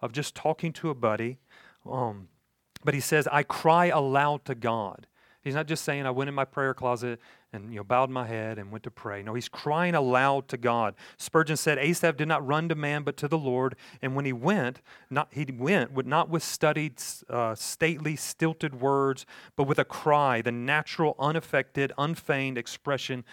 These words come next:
of pain." That we don't have to get all fancy and, and, and come up with a special voice to pray to God and, and have all kind of special words to God. We can cry out to the Lord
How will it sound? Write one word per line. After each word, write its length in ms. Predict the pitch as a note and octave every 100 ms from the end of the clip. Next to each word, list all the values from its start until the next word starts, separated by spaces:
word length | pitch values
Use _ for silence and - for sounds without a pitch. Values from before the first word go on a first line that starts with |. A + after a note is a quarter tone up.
| - -
of 160 | A2+ -
pain." 460 | - - B2 F#2+ - _ _ _ _ _ _ _
That 80 | A#2+
we 80 | D#3
don't 120 | E3
have 100 | E3+
to 60 |
get 140 | D3 C#3+
all 140 | D3
fancy 720 | - - C#3 C3+ - C3 C3
and, 160 | B2 A2 - - -
and, 240 | A2+ A#2 A#2+
and 140 | A2
come 180 | - C#3+
up 80 | B2+
with 140 | C3
a 80 | A2
special 400 | - D3+ - C3+
voice 340 | C3+ C#3 -
to 80 | C3+
pray 240 | - C#3
to 80 | C3+
God 480 | A#2+ B2+ B2 B2+ B2
and, 160 | A2 G2+ - -
and 120 | A#2
have 140 | C3 B2+
all 200 | C3+ C3+
kind 160 | C#3
of 80 | A#2
special 420 | - C#3+ - C3+
words 300 | B2 B2+ A#2+
to 80 | -
God. 240 | B2+ A#2
We 100 | A#2+
can 140 | - B2
cry 420 | - - C3+ C#3+
out 220 | C3+ -
to 80 | C3
the 80 | A#2
Lord 360 | A2+ G#2+ G#2